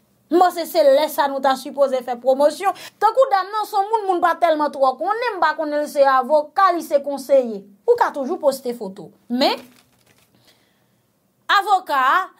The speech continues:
li merite pou n fè ti pwomosyon pou li. Sa vle di, si yon moun pa t gentan genyen foto l,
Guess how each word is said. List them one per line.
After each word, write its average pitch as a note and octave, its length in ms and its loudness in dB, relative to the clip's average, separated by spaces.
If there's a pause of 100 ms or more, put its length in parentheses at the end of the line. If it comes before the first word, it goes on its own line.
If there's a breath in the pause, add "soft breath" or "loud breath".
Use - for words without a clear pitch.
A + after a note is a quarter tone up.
li F4+ 100 4
merite E4+ 580 2
pou E4+ 140 -8
n - 60 -12
fè D4+ 180 -8
ti - 300 -6
pwomosyon D#4+ 640 -2
pou D#4 120 -12
li. E4+ 80 -8
Sa D#4 160 -2
vle C#4+ 120 4
di, D#4+ 120 -8
si - 120 -4
yon A4+ 140 0
moun G4 180 -6
pa E4 120 2
t B3+ 80 -12
gentan D#4 320 0
genyen C4 240 -2
foto C4+ 280 2
l, G#4+ 160 4